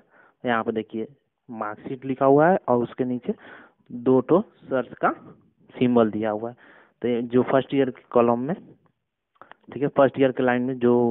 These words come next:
search का image दिख, दिख रहा है, वो उस पे क्लिक करेंगे तो फर्स्ट ईयर का मार्कशीट डाउनलोड हो जाएगा। और जो सेकेंड ईयर के लाइन में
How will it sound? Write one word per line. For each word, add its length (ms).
search 300
का 180
image 260
दिख, 200
दिख 360
रहा 180
है, 100
वो 500
उस 120
पे 120
क्लिक 280
करेंगे 280
तो 140
फर्स्ट 240
ईयर 120
का 120
मार्कशीट 360
डाउनलोड 260
हो 100
जाएगा। 280
और 300
जो 200
सेकेंड 340
ईयर 140
के 180
लाइन 240
में 140